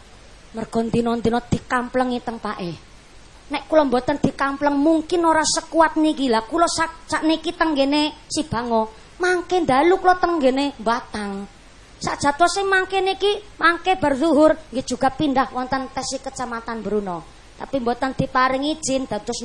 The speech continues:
dalu namung teng nggene Batang mriku Wetan Pekalongan. Dinten-dinten kula dolan, dolan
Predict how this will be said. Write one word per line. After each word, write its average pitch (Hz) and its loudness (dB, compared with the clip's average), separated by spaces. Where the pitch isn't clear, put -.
dalu 233 0
namung 262 0
teng 254 -6
nggene 226 -2
Batang 208 -4
mriku 220 -2
Wetan 214 -6
Pekalongan. 202 -8
Dinten-dinten 392 -2
kula 392 6
dolan, 262 0
dolan 320 0